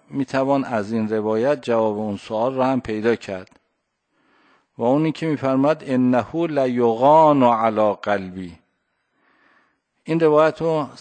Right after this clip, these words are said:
در صحیح مسلم جلد چهار صفحهٔ دو هزار و هفتاد و پنج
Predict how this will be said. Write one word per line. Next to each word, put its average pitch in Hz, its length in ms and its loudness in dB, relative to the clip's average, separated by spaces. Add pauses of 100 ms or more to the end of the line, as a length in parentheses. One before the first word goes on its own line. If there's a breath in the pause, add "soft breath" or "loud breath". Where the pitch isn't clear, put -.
(100)
در 135 160 -4
صحیح 131 480 -6
مسلم 131 520 -2
جلد 110 360 -6
چهار 131 460 -2
صفحهٔ 123 480 -10
دو 127 160 -6
هزار 107 360 -6
و 98 40 -6
هفتاد 101 380 -10
و 98 60 -10
پنج 139 520 -6